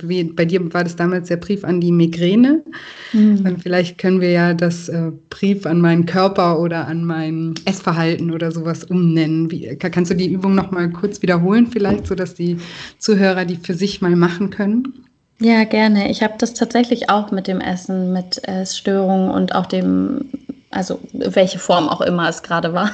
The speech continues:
Speaker 2: <laughs> habe ich das tatsächlich auch gemacht. Und zwar, ähm, habe ich aufgeschrieben, habe ich einen Brief geschrieben an dieses Symptom und habe mich,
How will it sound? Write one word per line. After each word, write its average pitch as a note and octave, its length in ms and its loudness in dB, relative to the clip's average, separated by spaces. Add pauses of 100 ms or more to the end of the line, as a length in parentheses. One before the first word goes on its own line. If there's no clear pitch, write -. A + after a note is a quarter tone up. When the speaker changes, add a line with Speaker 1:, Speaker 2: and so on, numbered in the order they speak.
(280)
Speaker 2:
<laughs> D4 340 0
habe G3 120 0
ich G#3 80 -4
das G3 160 -6
tatsächlich F#3+ 560 -4
auch G3 220 -4
gemacht. F3 520 -6
Und F3+ 300 -8
zwar, F3+ 500 -4 (460)
ähm, F3+ 340 -4
habe F#3+ 120 -2
ich G#3 140 -4
aufgeschrieben, G3 920 -2 (1120)
habe G3 160 -2
ich A#3 120 -2
einen G3+ 100 -2
Brief A3+ 280 -4
geschrieben G3 920 -4
an G3 500 -4
dieses F#3 360 -6
Symptom G#3+ 800 2 (880)
und F#3+ 200 0
habe F#3 180 0
mich, - 440 -4